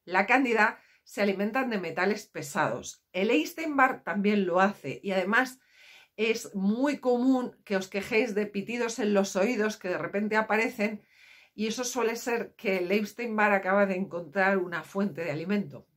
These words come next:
En el caso de la Cándida, está dentro de nuestro cuerpo para protegernos de estos metales pesados.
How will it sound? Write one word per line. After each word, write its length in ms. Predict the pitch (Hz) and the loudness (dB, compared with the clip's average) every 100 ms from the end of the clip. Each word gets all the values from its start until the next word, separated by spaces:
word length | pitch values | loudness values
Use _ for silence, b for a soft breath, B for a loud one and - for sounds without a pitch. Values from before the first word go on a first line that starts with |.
| B B | B B
En 160 | 208 226 | -4 -2
el 140 | 240 | 0
caso 280 | 262 311 370 | 2 0 2
de 120 | 370 | 2
la 180 | 302 277 | 4 4
Cándida, 720 | 311 320 254 220 196 214 - _ | 2 2 2 4 4 4 -4 _
está 360 | - 165 - 277 | -12 -10 0 4
dentro 300 | 294 294 214 | 4 2 -2
de 80 | 208 | -2
nuestro 380 | 202 202 185 151 | -2 -6 -8 -4
cuerpo 460 | 220 247 254 262 | -2 -2 0 -2
para 260 | - 185 202 | 0 0 2
protegernos 800 | 190 185 190 - 370 285 170 160 | 0 -2 -4 0 0 0 -4 -4
de 140 | 156 160 | -6 -6
estos 320 | 147 165 143 | -8 -12 -12
metales 500 | 160 143 139 139 - | -10 -2 0 -2 -4
pesados. 800 | - 139 - 123 92 90 - | -12 -8 -2 -2 -4 -12 -20